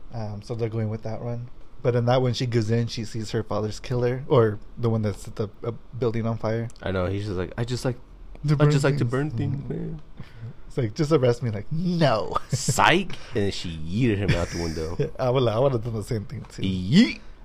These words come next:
Speaker 1: I'm sorry. Not sorry.
Speaker 2: I mean, I don't know why that was, like, her, like, cave-in, 'cause Wonder Woman kills all her enemies.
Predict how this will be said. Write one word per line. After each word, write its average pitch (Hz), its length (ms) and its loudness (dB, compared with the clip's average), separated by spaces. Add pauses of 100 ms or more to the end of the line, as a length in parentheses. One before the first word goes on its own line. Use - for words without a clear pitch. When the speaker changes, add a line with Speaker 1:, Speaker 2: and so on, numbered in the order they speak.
Speaker 1:
I'm 107 80 -8
sorry. 113 400 -10 (560)
Not 135 200 2
sorry. 113 320 -10 (840)
Speaker 2:
I 101 120 4
mean, 131 380 6
I 113 100 2
don't 147 80 4
know 156 80 2
why 107 480 -2 (420)
that 92 100 0
was, 101 180 -2
like, 101 160 -6
her, 82 340 -4
like, 78 100 -8 (1300)
cave-in, 92 460 -2
'cause 92 220 -8
Wonder 95 260 -4
Woman 95 220 -2
kills 95 280 -6
all 90 140 -6
her 92 100 -8
enemies. 90 480 -6